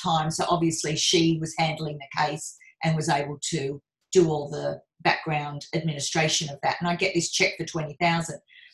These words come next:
So from a bad situation, turned out to be a good situation, but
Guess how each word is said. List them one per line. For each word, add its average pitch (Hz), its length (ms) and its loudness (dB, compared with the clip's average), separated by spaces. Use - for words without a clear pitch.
So 254 520 4
from 277 180 8
a 277 120 4
bad 330 400 8
situation, 196 1160 2
turned 262 380 2
out 175 280 6
to 202 120 0
be 190 160 10
a 170 80 8
good 330 240 4
situation, 185 800 2
but 220 200 4